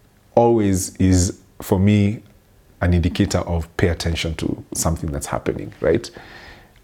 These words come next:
Love to have, to hear what this love language is. Uh, so get on the WhatsApp channel and tell me about this. Now, the final way, and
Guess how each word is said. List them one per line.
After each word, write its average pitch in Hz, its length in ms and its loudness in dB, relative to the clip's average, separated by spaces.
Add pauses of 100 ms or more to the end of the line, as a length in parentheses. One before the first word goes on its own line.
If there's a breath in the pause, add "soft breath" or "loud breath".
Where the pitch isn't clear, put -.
Love 107 400 4
to - 80 -4
have, 107 460 0
to 107 120 0
hear 110 200 4
what 104 160 2
this 104 160 0
love 98 220 2
language 92 380 0
is. 90 180 0 (600 loud breath)
Uh, 87 140 2
so - 180 2
get 101 260 4
on 110 80 4
the 95 80 2
WhatsApp 92 300 0
channel 92 300 0
and 82 120 -4
tell 101 140 0
me 92 120 0
about 80 280 -2
this. - 200 -2
Now, 113 380 2
the 98 160 2
final 156 480 2
way, 120 240 4
and 95 240 -4